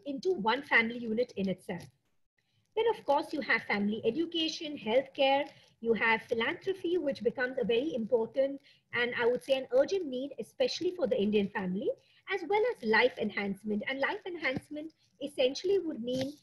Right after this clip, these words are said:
the lifestyle which individuals in the family are expected to maintain, as well as to ensure that if you do have an outlier in the family who could be, you know, a spendthrift,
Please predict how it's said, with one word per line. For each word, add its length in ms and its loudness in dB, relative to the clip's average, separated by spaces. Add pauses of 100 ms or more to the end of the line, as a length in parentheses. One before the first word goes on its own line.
(160)
the 100 0
lifestyle 640 -2
which 140 -6
individuals 680 -2
in 80 0
the 100 2
family 440 0 (120)
are 160 -4
expected 640 -4
to 80 0
maintain, 460 -2 (460)
as 220 -2
well 300 0 (200)
as 140 -4 (100)
to 120 -2
ensure 580 -2
that 140 -6
if 180 -4
you 120 -2
do 240 0 (100)
have 280 -2
an 140 -6
outlier 560 0
in 100 -8
the 100 -2
family 500 -4 (300)
who 220 -2
could 220 -2
be, 340 -6
you 120 -4
know, 180 0
a 160 -4
spendthrift, 540 2